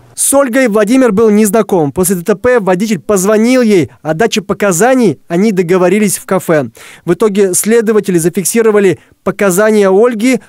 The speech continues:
а также ее знакомой, которая заявила, что Солоницына не могла видеть момент Д Т П, так как стояла к дороге спиной. С такими противоречивыми мнениями уголовное дело было направлено в суд.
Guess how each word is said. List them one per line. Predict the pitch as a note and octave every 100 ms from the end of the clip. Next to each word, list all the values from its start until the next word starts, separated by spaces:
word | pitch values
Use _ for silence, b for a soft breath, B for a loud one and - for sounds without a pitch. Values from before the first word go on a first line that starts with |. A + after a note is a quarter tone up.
| b
а | D3+
также | D#3+ B3 A#3 A#3
ее | A3 A3+
знакомой, | A3 B3+ A3+ A#3 G#3 C#3+ -
которая | E3 G#3 A3 F3
заявила, | C#3+ F3 G#3 G3+ B3+ G#3+
что | - F3
Солоницына | - G#3 G3+ A#3+ G#3 A3+ F#3+ A#2 b _
не | D3+ F3+ A#3
могла | B3 A#3 G#3 G3 A3 B3+
видеть | G3+ E3+ A3 A3+ -
момент | F#3 G3 G#3 E3
Д |
Т | F3 G3
П, | - G#3+ C#3+ B B _
так | G3+
как | F#3+ -
стояла | - G3+ F#3 A#3+ A#3
к | E3
дороге | F#3+ G3+ F3+ C3+
спиной. | - - G3+ G3 F3 - - B B B
С | -
такими | A3 B3 B3+ A3+
противоречивыми | - A3+ A3 A3+ A3+ F#3 C4 B3 A3+ G#3+
мнениями | G3+ A#3+ C4 C4 B3+ B3+ G#3
уголовное | E3 F3+ G3 G#3 F#3+ F3+
дело | C3+ G3 A#3
было | F3 D#3+ F#3+
направлено | E3+ - C#3 C#3+ D3 C#3+ C3+
в |
суд. | - B2 -